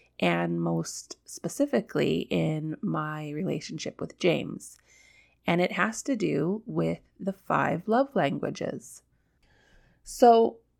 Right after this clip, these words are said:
believe me when I tell you this. I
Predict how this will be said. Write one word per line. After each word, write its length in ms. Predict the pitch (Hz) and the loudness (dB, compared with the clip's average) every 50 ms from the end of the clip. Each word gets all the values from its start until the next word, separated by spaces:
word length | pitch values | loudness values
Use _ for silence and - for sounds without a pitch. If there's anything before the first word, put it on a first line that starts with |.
| _ _ _ - 190 | _ _ _ 0 4
believe 580 | 214 214 214 208 226 240 247 269 285 277 - | 6 6 6 6 6 6 8 6 6 4 4
me 260 | 277 254 240 240 240 | 4 4 4 2 0
when 160 | 233 220 196 196 | 0 0 2 2
I 120 | 190 185 | 2 0
tell 220 | 185 - 175 165 | 0 2 2 2
you 280 | 160 160 160 - - 151 - - - - | 4 2 2 2 0 -2 -6 -8 -8 -4
this. 480 | - - - - - - - - - - - - - _ _ _ _ _ _ _ _ _ _ _ _ - | -2 -2 -2 -4 -8 -10 -14 -14 -16 -16 -18 -20 -20 _ _ _ _ _ _ _ _ _ _ _ _ -4
I 560 | 185 190 208 220 233 254 269 285 285 269 | -2 0 0 0 0 0 0 0 0 -2